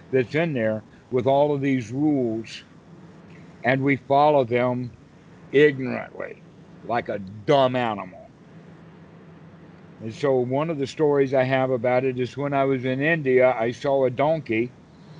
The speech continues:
with a big pole, uh, mounted on his back, and the other end of the pole went to a, um, a stone that turned around upon another giant stone.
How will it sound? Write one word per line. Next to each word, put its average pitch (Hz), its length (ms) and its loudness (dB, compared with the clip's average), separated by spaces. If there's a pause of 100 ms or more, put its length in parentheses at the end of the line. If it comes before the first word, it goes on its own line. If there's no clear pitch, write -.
(600)
with 135 200 2
a 139 60 2
big 151 380 2 (100)
pole, 151 540 0 (480)
uh, 135 680 4
mounted 131 420 0
on 127 140 -4
his 117 160 -6
back, 131 320 0
and 143 100 -4
the 131 160 0
other 160 300 0
end 151 180 -6
of 131 60 -10
the 127 80 -6
pole 147 440 0
went 135 300 -4 (120)
to 143 380 -4
a, 135 360 2
um, 135 280 2 (120)
a 123 100 0
stone 123 640 -2 (640)
that 135 220 -2
turned 156 320 -4
around 147 520 0
upon 139 300 -4
another 139 480 2
giant 117 500 -4
stone. 87 460 -6